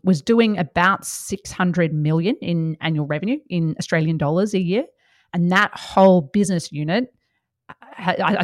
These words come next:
guess the <laughs> P W C name is, um, got some brand damage in Australia. That was sold for one dollar to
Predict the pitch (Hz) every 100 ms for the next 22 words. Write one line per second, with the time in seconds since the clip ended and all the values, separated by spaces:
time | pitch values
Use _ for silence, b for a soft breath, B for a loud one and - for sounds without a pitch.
0 | - 208 - 214 247 247 254 233 - 220
1 | 185 190 190 208 202 185 - B B B
2 | - 170 170 170 165 - 214 247 233 214
3 | 240 226 196 196 196 180 185 208 330 202
4 | 208 202 190 185 190 165 170 170 160 151
5 | 135 175 _ _ - 175 160 156 143